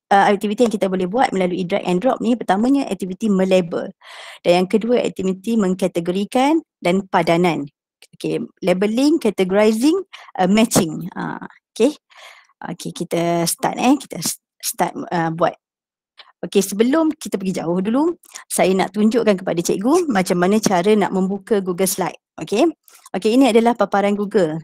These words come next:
Nampak, kan? Okey, uh, ada beberapa cara kita nak buka Google Slide. Yang pertama, kita pergi bahagian ni, Omnibox ni. Ini adalah kita panggil Omnibox, eh. Okey, ruangan ni. Okey, kita type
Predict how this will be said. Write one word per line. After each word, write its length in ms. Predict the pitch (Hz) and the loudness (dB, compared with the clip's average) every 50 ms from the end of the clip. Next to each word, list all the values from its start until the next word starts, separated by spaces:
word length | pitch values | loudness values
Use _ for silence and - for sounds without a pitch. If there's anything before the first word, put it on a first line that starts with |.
| _ | _
Nampak, 300 | - 180 170 175 - 180 - | -8 -6 -6 -2 0 2 2
kan? 140 | 247 240 190 170 - _ _ _ _ _ _ _ _ _ _ _ _ _ _ _ _ _ _ - - - - - _ | 2 2 2 0 -4 _ _ _ _ _ _ _ _ _ _ _ _ _ _ _ _ _ _ -20 -20 -20 -20 -20 _
Okey, 400 | - 170 180 180 - 180 160 165 - - 185 175 - - | -4 -4 -2 -2 0 -2 -2 -2 -6 -10 -20 -18 -10 -4
uh, 640 | - 196 196 202 202 202 202 202 202 196 202 202 196 | 0 2 2 4 4 4 4 4 4 4 4 4 2
ada 200 | - - 220 220 277 | 4 2 2 4 4
beberapa 320 | 269 247 220 220 214 220 | 4 6 4 4 4 4
cara 320 | - 220 202 196 208 233 240 | 2 4 4 4 4 4 2
kita 240 | 226 214 - 202 202 | 2 0 -2 -2 -2
nak 100 | - - | -2 -2
buka 240 | 185 185 - 226 | -4 -4 -2 -2
Google 240 | 196 175 165 170 175 | -2 -2 -2 -2 -2
Slide. 400 | 175 - 175 160 185 285 302 - | -2 0 2 2 4 4 2 2
Yang 160 | - 214 196 - 208 | 0 -4 -2 -2 0
pertama, 380 | 208 226 233 240 262 294 311 320 | 2 2 4 4 4 4 4 2
kita 220 | 269 262 233 - | 0 -2 -2 -2
pergi 320 | 226 - 226 226 277 262 214 | -4 -4 -2 -2 0 0 0
bahagian 400 | 208 202 214 220 220 214 220 208 | 0 0 2 4 4 4 4 4
ni, 60 | 190 | 0
Omnibox 640 | - - 208 208 214 226 233 208 190 - - - - | 0 0 2 2 4 2 2 2 0 0 -2 -4 -4
ni. 160 | 180 220 349 - - _ - | -2 -2 -2 -2 -4 _ -4
Ini 320 | - 220 254 311 311 269 | 0 2 2 4 2 2
adalah 180 | 220 233 226 226 | 2 2 2 2
kita 220 | 220 208 - 214 | 0 -2 -4 0
panggil 180 | 220 226 208 - 208 | 0 2 2 2 2
Omnibox, 420 | 202 202 190 185 185 - 196 - | 2 2 2 0 0 0 0 0
eh. 120 | 262 - - - - - | 0 0 0 -4 -12 -6
Okey, 240 | - 196 220 269 214 | 0 2 2 2 2
ruangan 260 | 196 190 190 196 190 | 2 -2 -2 -2 -2
ni. 160 | 196 220 349 359 _ _ _ _ - - _ - 180 | -2 -2 -4 -4 _ _ _ _ -20 -20 _ -10 -10
Okey, 180 | 185 - 185 | -4 -4 -4
kita 240 | 170 - 185 214 208 - | -4 -2 -2 -2 -2 -2
type 340 | - - 214 226 240 233 233 | 0 2 2 4 4 2 0